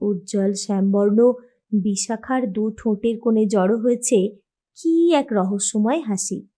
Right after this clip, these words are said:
অচেনা পুলক। এরকম হাসি কি হেসেছিল কিংবদন্তি মোনালিসা? বিশাখা কিছুটা সময়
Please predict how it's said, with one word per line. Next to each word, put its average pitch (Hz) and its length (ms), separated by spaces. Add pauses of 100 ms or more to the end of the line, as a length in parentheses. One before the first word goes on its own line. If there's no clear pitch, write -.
(440)
অচেনা 196 520
পুলক। 185 380 (800)
এরকম 226 360
হাসি 226 380
কি 262 240 (460)
হেসেছিল 240 720
কিংবদন্তি 196 1000 (360)
মোনালিসা? 190 840 (1800)
বিশাখা 269 600
কিছুটা 226 400
সময় 254 380